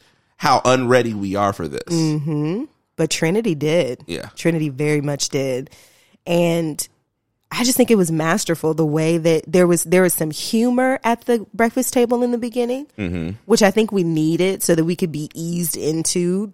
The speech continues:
Speaker 1: Mm-hmm.
Speaker 2: really the emotional intensity of the movie that developed
Speaker 1: Mm-hmm.
Speaker 2: from beginning to end. But even with that humor of, you know, Lee Curtis, A K A Sterling,
Speaker 1: Mm-hmm.
Speaker 2: being so oblivious to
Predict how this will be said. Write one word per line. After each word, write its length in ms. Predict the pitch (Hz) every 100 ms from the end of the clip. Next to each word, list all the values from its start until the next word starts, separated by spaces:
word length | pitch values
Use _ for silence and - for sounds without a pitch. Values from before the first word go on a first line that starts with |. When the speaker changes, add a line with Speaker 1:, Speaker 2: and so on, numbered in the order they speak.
| -
Speaker 1:
Mm-hmm. 360 | 87 87 82
Speaker 2:
really 240 | 82 226 214
the 140 | 175
emotional 600 | 156 160 180 - 160 147 -
intensity 680 | 156 147 180 226 - 151 135
of 100 | 135
the 60 |
movie 340 | 143 147 131 139
that 180 | 147
developed 720 | 143 135 143 170 135 - - -
Speaker 1:
Mm-hmm. 200 | - 175
Speaker 2:
from 120 | 165
beginning 300 | 160 160 156
to 180 | - -
end. 460 | 202 185 135 147 - _ _ _ -
But 160 | 190 -
even 360 | 233 233 247
with 180 | 214 190
that 200 | 175 151
humor 760 | 156 - 233 233 170 147 147 -
of, 560 | 156 156 156 147 143 -
you 140 | 175
know, 200 | 165 143 147
Lee 160 | 156
Curtis, 560 | - 160 151 143 - -
A 120 | 143
K 280 | 170 143 131
A 20 | 131
Sterling, 720 | - 233 226 156 139 139 156 -
Speaker 1:
Mm-hmm. 260 | 95 82 90 - _ _
Speaker 2:
being 300 | 151 208 175
so 300 | 170 202 202
oblivious 760 | 160 156 156 170 151 131 123 -
to 520 | - 156 123 127 165